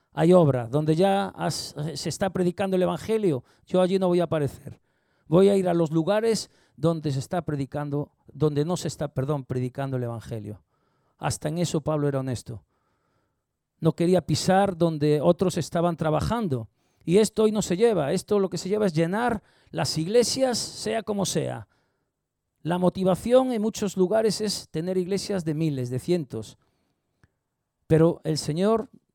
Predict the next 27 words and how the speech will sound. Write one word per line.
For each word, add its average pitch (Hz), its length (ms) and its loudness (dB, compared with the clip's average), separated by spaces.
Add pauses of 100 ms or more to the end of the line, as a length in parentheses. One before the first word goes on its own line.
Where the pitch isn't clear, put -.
(140)
nos 151 200 2
llamó 160 380 0
a 175 40 2
hacer 165 220 -4
discípulos, 143 720 -8 (680)
nos 147 160 -2
llamó 160 240 0
a 156 80 -2
plantar 147 340 -4
iglesias. 131 540 -4
Y 135 120 -4
gloria 165 280 0
a 156 60 -2
Dios, 151 400 -2 (240)
¿eh? 143 280 -8 (360)
En 131 180 -6
la, 131 260 -4
en 123 300 -8
Asambleas 139 480 -2
de 156 80 -2
Dios 160 220 -2
ahora 151 120 -2
mismo 160 280 -4
hay 151 120 -2
un, 139 320 -6 (1800)
hay 147 240 0
un 139 840 -8